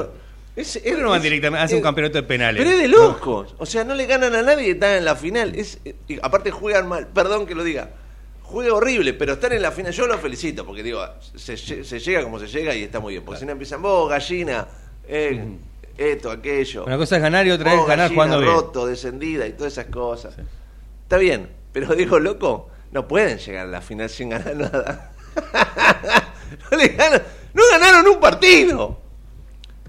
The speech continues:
Speaker 2: Y bueno, pero llegaron. El,
Speaker 1: No,
Speaker 2: el
Speaker 1: no, está
Speaker 2: resultado
Speaker 1: bien.
Speaker 2: de
Speaker 1: Después lo tenía Chiquito Romero, que está bien, es brillante.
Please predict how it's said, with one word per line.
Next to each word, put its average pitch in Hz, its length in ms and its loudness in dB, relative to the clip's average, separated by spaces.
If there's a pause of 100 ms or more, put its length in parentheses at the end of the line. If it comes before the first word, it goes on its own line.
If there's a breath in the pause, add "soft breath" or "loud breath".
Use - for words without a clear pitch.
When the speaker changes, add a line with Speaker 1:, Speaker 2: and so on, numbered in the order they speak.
(140)
Speaker 2:
Y 180 40 -6
bueno, 180 140 -4 (100)
pero - 120 -12
llegaron. 131 600 2
El, 131 120 0
Speaker 1:
No, - 100 4
Speaker 2:
el - 60 0
Speaker 1:
no, 415 140 2
está - 220 4
Speaker 2:
resultado - 400 8
Speaker 1:
bien. 139 120 0
Speaker 2:
de - 40 -12 (520 soft breath)
Speaker 1:
Después 214 240 2
lo 277 60 2
tenía 285 180 6
Chiquito 262 400 4
Romero, 247 360 6
que 170 80 -6
está 165 160 0
bien, 185 200 4
es 170 80 0
brillante. 131 720 0